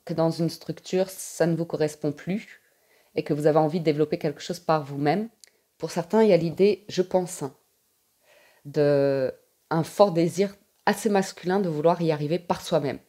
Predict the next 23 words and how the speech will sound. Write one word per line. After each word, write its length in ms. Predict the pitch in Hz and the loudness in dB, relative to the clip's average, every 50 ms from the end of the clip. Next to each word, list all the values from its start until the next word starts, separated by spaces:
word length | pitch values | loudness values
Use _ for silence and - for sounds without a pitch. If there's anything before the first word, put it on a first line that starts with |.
| _ _ - - _ _ _ _ - _ _ - | _ _ -20 -20 _ _ _ _ -20 _ _ -4
Est-ce 160 | 160 165 - | -4 0 2
que 100 | 214 202 | 2 2
c'est 240 | 208 - 175 170 - | 2 0 -6 -6 -4
pour 160 | - 160 165 | -2 2 2
avoir 220 | 151 160 160 160 | 4 4 4 2
une 100 | 170 160 | 2 0
revanche 420 | - - 165 156 160 165 170 - - | 2 4 2 2 2 0 -4 -6 -8
sur 240 | - - 165 151 | -8 -6 -4 0
la 140 | 156 147 139 | 2 2 2
vie, 300 | 135 135 175 220 262 - _ _ _ _ _ _ _ _ _ _ _ _ - | 2 0 -2 -4 -4 -4 _ _ _ _ _ _ _ _ _ _ _ _ -10
euh, 200 | - 160 147 139 | -6 -2 -2 -2
sur, 260 | 143 - - 165 151 151 | 0 0 0 2 4 6
euh, 260 | 143 139 139 135 131 | 6 6 6 4 4
votre, 300 | 127 143 139 - - - 139 | 2 -2 -4 -4 -4 -2 0
euh, 500 | 131 127 123 123 120 120 120 117 117 120 | 0 0 0 0 -2 -2 -4 -6 -6 -4
le 120 | 135 143 | -2 0
milieu 320 | 156 170 170 165 170 175 | 2 2 2 4 2 2
dont 140 | 160 156 151 | 2 2 0
vous 140 | 139 131 143 | 0 0 -4
venez 340 | 135 135 135 160 185 202 190 | -8 -4 -2 0 2 2 2
ou 60 | 165 | 0
comme 220 | - - 147 139 | 0 -2 -4 -4
ça ? 340 | 139 - - 160 175 220 233 | -4 -4 -2 -2 -2 -4 -6